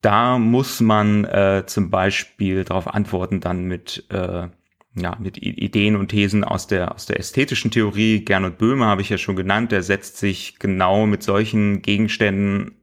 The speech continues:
auseinander, die eben nur auf dieser subjektiven Ebene eigentlich dann einschätzbar sind. Äh, und er versucht aber dennoch quasi Mittel zu finden, um trotzdem zu beschreiben,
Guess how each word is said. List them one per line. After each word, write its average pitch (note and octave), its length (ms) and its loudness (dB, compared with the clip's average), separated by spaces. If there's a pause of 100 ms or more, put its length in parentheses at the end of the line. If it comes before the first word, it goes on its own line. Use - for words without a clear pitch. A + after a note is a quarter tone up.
(160)
auseinander, G2 680 2
die G2 360 -4
eben G2 200 0
nur G#2 300 2
auf - 100 -8
dieser G2 240 0
subjektiven G#2 600 0
Ebene A2 440 2
eigentlich F#2 520 -2 (340)
dann F2+ 160 -2
einschätzbar G2 760 -2
sind. F#2+ 440 0 (640)
Äh, F#2 220 4
und G2+ 160 -4
er G2+ 80 4
versucht G#2 360 -2
aber G2 200 2
dennoch G#2 560 0 (760)
quasi F#2+ 380 0
Mittel A2+ 360 2
zu - 160 -2
finden, G2+ 460 2
um G2 200 -4
trotzdem A2 480 -2
zu G2+ 140 -6
beschreiben, G2 800 0